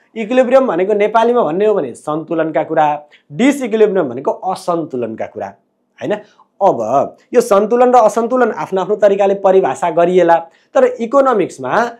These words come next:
यसको सन्तुलनको बिन्दु के हो भने तपाईँले फर्स्टमा पनि पढ्नु भएको, एघार बाह्रमा पढ्नु भएको छ। यदि कुनै दुईटा अपोजिट फोर्सहरू, होइन,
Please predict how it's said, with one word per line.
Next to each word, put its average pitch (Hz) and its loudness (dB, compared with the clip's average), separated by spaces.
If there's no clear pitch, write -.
यसको 240 2
सन्तुलनको 254 0
बिन्दु 233 -2
के 262 -4
हो 240 8
भने 170 0
तपाईँले 220 0
फर्स्टमा 180 0
पनि 233 -2
पढ्नु 208 -2
भएको, 202 0
एघार 190 2
बाह्रमा 190 2
पढ्नु 190 0
भएको 156 -2
छ। 165 -2
यदि 240 0
कुनै 240 0
दुईटा 233 -2
अपोजिट 226 2
फोर्सहरू, 196 2
होइन, 180 0